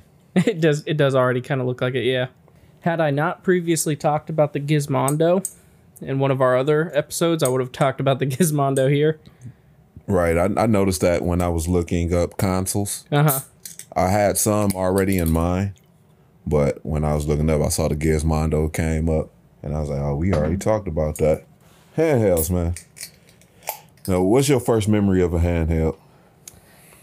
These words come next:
Speaker 1: Uh, the first handheld I ever really got to play with was the, probably was the Game Boy Color.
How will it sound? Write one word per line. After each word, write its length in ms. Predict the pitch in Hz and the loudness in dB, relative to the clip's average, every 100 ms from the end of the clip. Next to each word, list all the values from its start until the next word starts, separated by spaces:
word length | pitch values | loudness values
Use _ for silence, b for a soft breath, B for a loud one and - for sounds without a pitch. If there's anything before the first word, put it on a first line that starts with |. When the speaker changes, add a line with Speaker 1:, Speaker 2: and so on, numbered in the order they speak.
| - | 0
Speaker 1:
Uh, 160 | 160 160 | 2 2
the 80 | |
first 280 | 151 220 220 | 0 -4 -2
handheld 400 | 208 190 180 175 | -2 0 0 2
I 100 | 160 | 2
ever 200 | 147 143 | 2 0
really 260 | 139 139 127 | 0 0 2
got 160 | 127 | 0
to 60 | - | -2
play 260 | - 143 135 | -2 0 2
with 260 | 131 123 - | 0 -4 -4
was 520 | 127 120 120 120 120 | 0 0 0 -2 -6
the, 760 | - 127 123 123 120 123 123 120 | -8 -6 -4 -4 -4 -4 -4 -6
probably 260 | - 196 220 - | -2 -2 -2 -6
was 180 | 151 143 | -8 -8
the 60 | 143 | -4
Game 240 | 147 160 | -2 0
Boy 160 | 160 135 - | 0 -2 -4
Color. 500 | - - 131 113 104 | -18 -6 -4 -4 -8